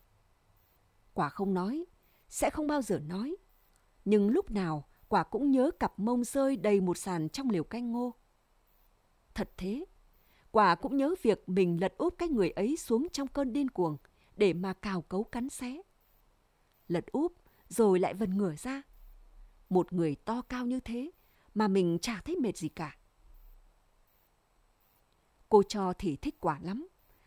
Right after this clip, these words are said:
Tại sao thích cũng không biết. Nhưng cô quen được chiều,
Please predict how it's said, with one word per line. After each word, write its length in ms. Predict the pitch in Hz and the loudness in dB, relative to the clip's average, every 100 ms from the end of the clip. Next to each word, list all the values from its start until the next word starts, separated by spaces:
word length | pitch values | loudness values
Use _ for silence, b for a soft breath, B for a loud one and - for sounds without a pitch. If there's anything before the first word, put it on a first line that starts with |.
| b b | b b
Tại 180 | - - | -2 -2
sao 380 | - 240 240 240 | -2 -6 -4 -6
thích 240 | - 370 | -4 -6
cũng 140 | - - | -6 -8
không 200 | 240 226 | -8 -6
biết. 200 | 302 370 _ _ _ _ _ _ _ - | -6 -6 _ _ _ _ _ _ _ 0
Nhưng 280 | 214 208 | 2 2
cô 200 | 208 247 | 2 -2
quen 260 | 233 262 226 | -2 -2 -2
được 120 | 175 | -2
chiều, 320 | - 170 147 | -4 -4 -4